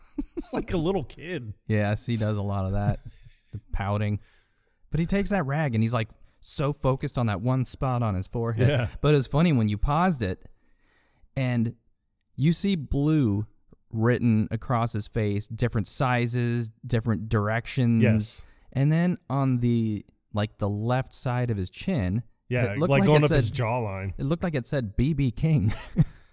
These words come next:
Speaker 1: Well, it did say B B King. It didn't look like it said, it said B B King.
Speaker 2: Yeah, like, I, I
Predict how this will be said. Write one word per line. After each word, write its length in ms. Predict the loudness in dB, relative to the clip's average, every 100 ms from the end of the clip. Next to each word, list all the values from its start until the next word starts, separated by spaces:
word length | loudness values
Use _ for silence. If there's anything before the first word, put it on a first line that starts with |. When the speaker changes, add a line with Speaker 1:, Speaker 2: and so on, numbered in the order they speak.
| 2
Speaker 1:
Well, 140 | 4
it 80 | 6
did 160 | 4 6
say 180 | 4
B 140 | 4 4
B 140 | 2
King. 220 | 0 -2
It 100 | 2
didn't 220 | 2 4 2
look 180 | 2
like 200 | 0 0
it 60 | 0
said, 160 | 2 6
it 180 | 6
said 360 | 6 4 4 4
B 140 | 2
B 120 | 2 2
King. 380 | 0 -2 -4 -4
Speaker 2:
Yeah, 300 | -2 0 -4 -8
like, 160 | -12 -6
I, 100 | -2 -2
I 220 | -2